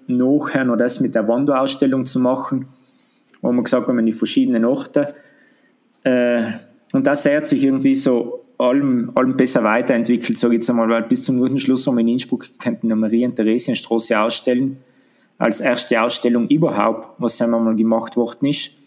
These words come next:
Äh, und klar, du kommst hin und fängst schon, ich war beim Aufbau allem dabei, Inter Gabriel,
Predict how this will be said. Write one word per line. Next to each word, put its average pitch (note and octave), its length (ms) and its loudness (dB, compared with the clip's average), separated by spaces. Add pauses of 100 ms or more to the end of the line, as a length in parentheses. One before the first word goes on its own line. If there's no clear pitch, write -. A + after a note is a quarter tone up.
(920)
Äh, D3+ 340 0
und B2 160 -2
klar, D3+ 180 2
du C3+ 100 0
kommst C3+ 300 0
hin E3 340 0
und C#3 200 -2
fängst C3+ 300 0
schon, D3 200 0
ich C#3+ 100 0
war B2 180 0
beim A2+ 180 0
Aufbau A#2 460 0
allem B2 140 0
dabei, A#2 340 0
Inter C3+ 280 0
Gabriel, C#3+ 560 0